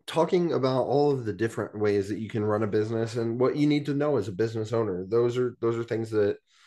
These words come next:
my wife and I really came there for because we're trying to own a business. Um, on top of that, I'm a podcaster in financial literacy space, so it definitely helped me. And I know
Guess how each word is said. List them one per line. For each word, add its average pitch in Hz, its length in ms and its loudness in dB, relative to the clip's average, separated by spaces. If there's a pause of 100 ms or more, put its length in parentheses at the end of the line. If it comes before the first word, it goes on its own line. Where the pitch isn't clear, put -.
(180)
my 107 100 -2
wife 104 300 2
and 113 80 -2
I 104 40 -2
really 107 280 2
came 107 280 0
there 104 180 -2
for 104 340 2
because 101 280 -8
we're 101 100 -2
trying 104 300 -6
to 80 80 -8
own 113 180 -2
a 117 60 0
business. 131 580 -4 (800)
Um, 85 460 -10 (680)
on 107 140 -2
top 123 300 2
of 104 60 -4
that, 104 280 2
I'm 110 160 -2
a 104 80 -2
podcaster 107 680 0
in 98 80 -4
financial 104 520 -4
literacy 110 460 -2
space, 110 380 -2
so 95 160 -2
it 98 100 -4
definitely 107 300 -4
helped 104 260 -8
me. 135 480 4 (680)
And 98 580 -4 (1120)
I 101 100 -4
know 101 540 2